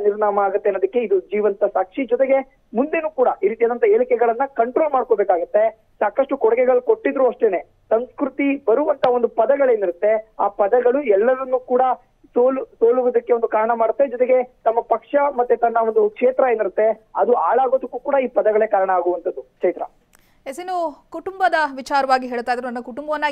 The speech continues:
Speaker 2: ಎಲ್ಲಿ ಸೋಲ್ಸಿದಾರೋ, ಯಾವ ಜನ ಸೋಲ್ಸಿದಾರೋ ಅಲ್ಲೇ ಗೆದ್ದು ತೋರಿಸ್ತೀನಿ ಅನ್ನುವಂಥದ್ದು. ಬಹುಶಃ ಇಂತಹ ಬೆಳವಣಿಗೆಗಳಿಂದ ಅದು ಹೇಗೆ ಸಾಧ್ಯವಾಗುತ್ತೆ? ಇನ್ನೊಂದು ಕಡೆಯಾದ್ರೆ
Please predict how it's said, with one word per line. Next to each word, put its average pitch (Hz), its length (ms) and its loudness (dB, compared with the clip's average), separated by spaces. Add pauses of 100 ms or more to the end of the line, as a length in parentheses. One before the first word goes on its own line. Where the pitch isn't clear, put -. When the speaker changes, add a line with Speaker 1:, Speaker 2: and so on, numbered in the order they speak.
Speaker 2:
ಎಲ್ಲಿ 349 300 -6
ಸೋಲ್ಸಿದಾರೋ, 240 680 -4
ಯಾವ 226 280 -4
ಜನ 320 140 -10 (120)
ಸೋಲ್ಸಿದಾರೋ 233 480 -8
ಅಲ್ಲೇ 370 380 -4
ಗೆದ್ದು 285 280 -12
ತೋರಿಸ್ತೀನಿ 269 540 -6
ಅನ್ನುವಂಥದ್ದು. 214 380 -10 (320)
ಬಹುಶಃ 294 340 -4
ಇಂತಹ 453 400 -4
ಬೆಳವಣಿಗೆಗಳಿಂದ 320 720 -2
ಅದು 277 140 -4
ಹೇಗೆ 269 300 -8
ಸಾಧ್ಯವಾಗುತ್ತೆ? 262 800 -6
ಇನ್ನೊಂದು 247 300 -10
ಕಡೆಯಾದ್ರೆ 220 440 -6